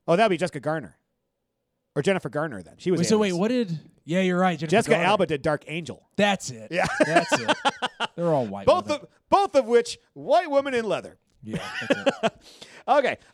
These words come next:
Speaker 1: Around ten thousand extras were used to shoot the Gotham Rogues scene in Heinz Field in Pittsburgh, Pennsylvania. Some of the Pittsburgh Steelers played football players. We had Hines Ward in there, Ben Roethlisberger, Troy Polamalu, Willie Colon,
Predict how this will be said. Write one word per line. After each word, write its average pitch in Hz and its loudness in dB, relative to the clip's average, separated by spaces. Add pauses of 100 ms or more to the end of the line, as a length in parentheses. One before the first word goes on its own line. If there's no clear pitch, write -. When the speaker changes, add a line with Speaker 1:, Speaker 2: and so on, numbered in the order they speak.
Speaker 1:
Around 226 2
ten 359 -2
thousand 277 0
extras 220 0
were 190 0
used 208 -2
to 185 -4
shoot 208 -4
the 165 -8
Gotham 185 -2
Rogues 185 -2
scene 156 -8
in 151 -10
Heinz 175 -8
Field 180 -6
in 151 -12
Pittsburgh, 202 -6 (340)
Pennsylvania. 214 -2 (180)
Some 269 0
of 262 4
the 247 2
Pittsburgh 247 -2
Steelers 254 -2 (100)
played 208 -6 (100)
football 175 0
players. 196 -4
We 180 -8
had 127 -10
Hines 175 0
Ward 185 -2
in 190 -8
there, 269 -8
Ben 170 -2
Roethlisberger, 165 -4
Troy 202 -2
Polamalu, 180 -6
Willie 180 -2
Colon, 190 -4